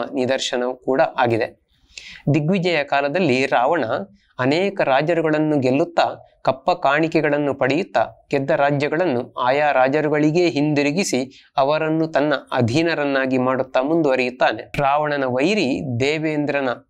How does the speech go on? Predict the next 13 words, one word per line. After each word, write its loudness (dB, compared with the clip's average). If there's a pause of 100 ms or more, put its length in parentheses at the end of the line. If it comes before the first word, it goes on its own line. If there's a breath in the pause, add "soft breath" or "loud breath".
ದಿಕ್ಪತಿಯಾದ 0 (280)
ನಳಕೂಬರ 0 (300)
ಎಂಬವ 0 (260 soft breath)
ಕೈಲಾಸ 2
ಪರ್ವತದ 0
ತಪ್ಪಲಿನ -2 (260)
ದುರ್ಲಂಘ್ಯಪುರವನ್ನು 0
ಆಳ್ವಿಕೆ 0
ಮಾಡುತ್ತಿರುತ್ತಾನೆ. -2 (720 loud breath)
"ಪರಿರಕ್ಷಿಸಿ -2 (140)
ದೇವೇಂದ್ರನ 2 (140)
ಶರದಿ 0
ಶರಾಸನ 2